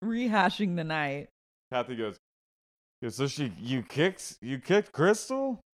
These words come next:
Speaker 2: She's like, "Your legs must have been really long, 'cause I was from a far distance." She thinks she kicked her at the restaurant.
Speaker 1: Yeah.
Speaker 2: And she
Speaker 1: She
Speaker 2: goes,
Speaker 1: goes,
Speaker 2: "No."
Speaker 1: "So you kicked Crystal?" And then she was like, "No."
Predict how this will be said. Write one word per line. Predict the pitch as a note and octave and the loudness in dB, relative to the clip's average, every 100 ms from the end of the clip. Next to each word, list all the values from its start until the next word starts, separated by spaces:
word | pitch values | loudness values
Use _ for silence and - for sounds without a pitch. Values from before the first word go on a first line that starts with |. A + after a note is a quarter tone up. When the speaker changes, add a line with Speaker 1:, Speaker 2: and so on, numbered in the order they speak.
| _ D3+ | _ -4
Speaker 2:
She's | C#3+ | 2
like, | D3 C#3 | 2 2
"Your | C#3+ E3+ | 4 8
legs | F3+ C4 G3+ | 10 10 10
must | E3+ D#3+ - | 8 8 6
have | D3+ | 4
been | D#3 | 6
really | D#3+ F#3 E3 | 8 8 8
long, | C#3 E3 G3 E3 A#2+ | 8 8 10 8 6
'cause | - | 4
I | G3+ | 6
was | G3+ - | 6 4
from | D#3+ | -2
a | D3 | -2
far | - D#3 E3 D#3 | 0 6 8 8
distance." | C3 D#3+ - A2 | 6 0 0 -4
She | C#3+ | -6
thinks | C#3+ E3+ - | -2 -2 -2
she | C#3+ | -4
kicked | - C3+ | 0 0
her | C#3+ | 2
at | B2 | 2
the | A2+ | 2
restaurant. | G2 A2+ A#2 G#2 F2 E2 D#2+ | 2 2 0 -4 -2 -2 -2
Speaker 1:
Yeah. | C4+ G#3 C#3 G#3+ - | 0 0 0 -6 -8
Speaker 2:
And | C#3 | -6
she | D3+ | 0
Speaker 1:
She | |
Speaker 2:
goes, | D3+ | 0
Speaker 1:
goes, | D3+ | 0
Speaker 2:
"No." | D3+ E3 | 0 2
Speaker 1:
"So | E3 | 4
you | G4 | 4
kicked | - F#4+ - | 2 -4 -4
Crystal?" | - G4 - - F3 E3+ F3 _ _ _ _ - | -4 -4 -4 -2 2 2 0 _ _ _ _ -6
And | G3+ | -4
then | G#3+ | -4
she | |
was | - | -8
like, | C4 A#3+ | -10 -4
"No." | A#3 C4+ D4 | -2 2 2